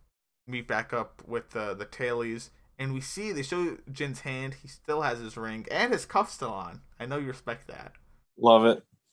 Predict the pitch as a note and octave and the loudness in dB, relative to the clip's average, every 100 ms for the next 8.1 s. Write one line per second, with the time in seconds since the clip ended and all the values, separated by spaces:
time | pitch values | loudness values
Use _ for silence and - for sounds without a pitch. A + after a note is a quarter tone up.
0 | - A2 A2+ C3+ B2+ B2+ A#2+ A#2+ - A2+ | -6 -6 -4 -4 -4 -6 -4 -4 -4 -4
1 | A2 A2 G#2 G2 - C3 B2+ A#2 A2 - | -4 -4 -8 -12 -8 -10 -8 -8 -8 -8
2 | A2+ A2 A#2+ A#2+ - - _ _ _ _ | -16 -12 -8 -10 -12 -20 _ _ _ _
3 | _ - D#3+ D#3+ C3+ - D#3+ F3 E3+ E3 | _ -6 -2 -2 -2 4 4 4 0 -4
4 | - C3+ B2+ C3 C3 D3 D#3 B2+ B2+ C3+ | -8 -8 -8 -8 -2 -2 0 -4 0 0
5 | C3 C3+ A#2 B2 - A#2+ A2+ A2+ - - | 0 -2 -2 -2 -4 -4 -2 -4 -10 -16
6 | C3 - D3+ C3+ D3+ C#3 C#3 C3 - A#2+ | -16 -16 -12 -8 -6 -6 -8 -8 -6 -6
7 | - - - _ _ _ _ _ - A2 | -6 -20 -20 _ _ _ _ _ -6 -6